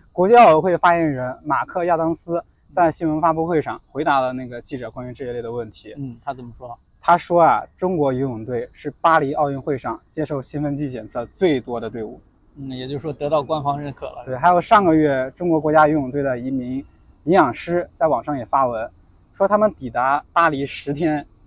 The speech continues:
Speaker 1: 被抽查了接近两百次兴奋剂检测。
Speaker 2: 这么多？
Speaker 1: 对，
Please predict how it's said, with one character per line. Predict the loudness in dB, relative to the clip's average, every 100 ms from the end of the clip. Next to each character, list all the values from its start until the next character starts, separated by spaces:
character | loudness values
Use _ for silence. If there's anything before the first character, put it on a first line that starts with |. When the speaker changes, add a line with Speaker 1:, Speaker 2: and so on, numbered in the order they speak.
| _ _ _ _ 0
Speaker 1:
被 | 2
抽 | 2 2
查 | 4 2
了 | 2
接 | 0
近 | -2 0
两 | 0 2
百 | 2
次 | 0 -10
兴 | -12 -10
奋 | -10
剂 | -10
检 | -10 -12 -12
测。 | -12 -12 _
Speaker 2:
这 | -16
么 | -16
多？ | -14 -18 _ _
Speaker 1:
对， | -18